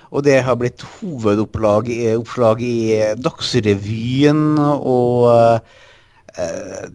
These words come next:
tre tidligere partiledere i Senter-, eh, to tidligere og en nåværende partileder i Senterpartiet har blitt intervjuet til veggs for det her, og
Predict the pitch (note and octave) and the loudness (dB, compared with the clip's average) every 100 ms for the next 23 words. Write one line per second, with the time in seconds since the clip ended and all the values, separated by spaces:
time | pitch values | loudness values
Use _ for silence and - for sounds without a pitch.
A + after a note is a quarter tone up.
0 | - - F3 D3+ A2+ - D#3 C3+ A#2 G#2 | -8 0 2 2 0 0 -2 2 2 2
1 | B2 - - B2 G#2 G#2+ F2 F#2 G#2 G#2 | -2 -10 -14 -8 -4 -4 -4 -2 0 2
2 | A2+ A2+ D#3 C3+ B2 A#2+ A#2 A#2 A2+ - | 2 0 -4 -4 -4 2 4 4 2 -6
3 | D3 - - D#3 C#3+ A2+ B2 C3 B2 B2 | -8 -8 -6 -6 0 2 2 0 0 0
4 | G#2+ G2+ A2+ C3+ G#2+ F#2+ G2+ B2 A#2 G2 | 0 -2 -4 -4 -2 -2 -4 -6 -6 -6
5 | G2 G2 F#2 G#2 G2 G#2 A#2+ A#2 B2 B2+ | -4 -2 0 0 -2 -4 -6 -4 -4 -4
6 | A#2 F#2+ F2 A2 G#2 G2+ A2 - G#2+ G2+ | 0 0 0 -2 -2 -4 -4 -8 -4 -2
7 | G#2+ G#2 G#2+ G#2 G2+ | 0 2 2 4 2